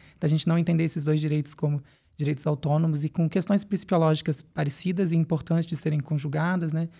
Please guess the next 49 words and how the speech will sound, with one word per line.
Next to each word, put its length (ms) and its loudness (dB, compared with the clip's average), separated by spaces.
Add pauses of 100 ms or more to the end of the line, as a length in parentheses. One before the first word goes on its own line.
(320)
Mas 480 -2
é 180 0
que 120 -4
se 100 -6
precisa 360 -2
também, 320 0
nesse 180 0
processo 380 -2
de 80 -6
cultura 300 -2
de 80 -6
proteção 420 -4
de 40 -4
dados, 220 -2
identificar 480 -2
essa 160 -2
diferença. 580 -2 (540)
E 340 2
a 100 2
questão 300 2
também 240 2
das 140 4
lacunas 500 2
que 80 -2
a 40 2
Karen 260 2
trouxe 440 0
e 260 -2
Diego 280 -2
também, 460 0 (420)
que 80 -4
é 40 4
super 240 0
importante 480 0
de 80 -4
serem 480 0
feitas. 420 -2
Mas 200 4
um, 180 4 (120)
um 120 4
ponto 680 2
importante 640 0
que 60 -2
eu 60 2
acho 200 -2
também 220 -4
da 60 -4
gente 240 -6
pegar 380 -6